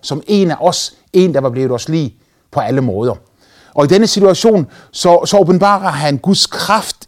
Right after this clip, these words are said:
ind i verden, og det fortæller os måske mere end noget andet, at Gud elsker mennesker. Så højt har Gud elsket verden.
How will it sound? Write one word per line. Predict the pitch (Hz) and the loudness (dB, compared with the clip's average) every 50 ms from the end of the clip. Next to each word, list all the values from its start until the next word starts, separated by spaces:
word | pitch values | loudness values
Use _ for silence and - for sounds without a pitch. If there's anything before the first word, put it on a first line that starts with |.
| _ - | _ 0
ind | 202 196 190 | 2 4 4
i | 180 | 4
verden, | 160 160 156 175 190 - 185 139 | 4 4 2 0 0 -2 -2 -2
og | 120 123 | -2 -2
det | 165 - | -4 -6
fortæller | 165 - - 190 180 160 | -4 -4 -2 0 2 2
os | 151 - - | 2 0 -2
måske | 156 143 - - 160 160 131 - _ - - - _ _ _ - | -8 -6 -2 0 0 0 -2 -6 _ -20 -20 -20 _ _ _ -4
mere | - 127 147 160 170 190 226 269 247 - - | 0 2 4 6 6 6 6 4 4 2 2
end | 170 160 | 2 4
noget | 160 160 170 190 196 185 | 4 6 6 6 6 4
andet, | 143 127 147 170 170 - - - _ - | 4 2 2 -2 -4 -6 -10 -14 _ -8
at | 151 117 - _ | -8 -8 -8 _
Gud | - 196 208 233 247 214 - - _ _ _ _ _ _ _ _ _ _ _ - | 2 4 6 6 6 6 2 -4 _ _ _ _ _ _ _ _ _ _ _ 0
elsker | 202 208 208 - - - - - 180 156 135 110 - _ _ _ _ _ | 2 2 2 0 -2 -2 -2 0 0 0 0 -2 -8 _ _ _ _ _
mennesker. | - 113 127 143 151 143 - - - - - - _ _ _ _ _ _ _ _ _ _ _ _ _ _ _ _ _ _ _ _ _ _ _ - - - _ _ _ _ _ - | -4 0 2 2 2 2 0 -2 -6 -8 -12 -16 _ _ _ _ _ _ _ _ _ _ _ _ _ _ _ _ _ _ _ _ _ _ _ -20 -20 -20 _ _ _ _ _ -8
Så | - - 185 | -2 0 0
højt | - - 202 220 208 | 2 2 2 2 2
har | 170 170 | 2 0
Gud | - - 196 214 | 0 0 2 4
elsket | 196 165 180 - - - - 147 120 | 4 2 2 0 -2 -2 -4 -2 0
verden. | 160 160 180 214 - - 156 113 | 2 2 2 2 0 -2 -6 -6